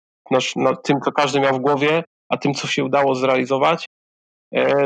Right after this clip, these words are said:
na pewno ten teledysk też nie znalazł się z jakimś wielkim odbiorem, e, bo patrząc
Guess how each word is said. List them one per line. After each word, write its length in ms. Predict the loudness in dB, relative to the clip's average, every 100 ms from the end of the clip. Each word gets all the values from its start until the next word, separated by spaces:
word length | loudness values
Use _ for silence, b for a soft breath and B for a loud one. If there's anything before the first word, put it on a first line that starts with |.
| -2 -4 -6
na 80 | -2
pewno 320 | 0 0 0
ten 160 | -2 0
teledysk 400 | 0 0 -4 -4
też 220 | -2 -2 -4
nie 100 | -2
znalazł 320 | 0 0 0
się 100 | -2
z 40 |
jakimś 320 | -2 -2 -4 -2
wielkim 380 | -4 -2 -2 0
odbiorem, 680 | 0 -2 0 0 0 0
e, 500 | 0 0 0 0 -2 -4
bo 240 | -4 -2
patrząc 360 | 0 0 -2